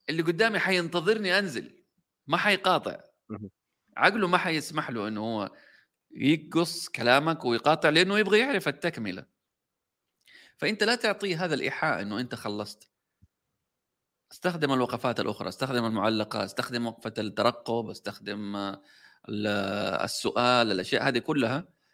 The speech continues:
Speaker 1: التعجب، اللي تخليه ما يقتحم ويحس إنك أنت خلصت ويبدأ هو يدخل ويدلي بدلو.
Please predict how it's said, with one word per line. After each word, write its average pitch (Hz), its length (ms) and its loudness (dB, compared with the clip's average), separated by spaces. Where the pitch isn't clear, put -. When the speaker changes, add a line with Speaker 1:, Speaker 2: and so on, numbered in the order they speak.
Speaker 1:
التعجب، 131 680 4
اللي 127 280 0
تخليه 156 760 -2
ما 156 280 2
يقتحم 170 680 0
ويحس 139 460 2
إنك 131 240 0
أنت 147 160 -2
خلصت 139 400 0
ويبدأ 123 360 2
هو 120 220 4
يدخل 120 400 0
ويدلي 107 340 4
بدلو. 90 420 -2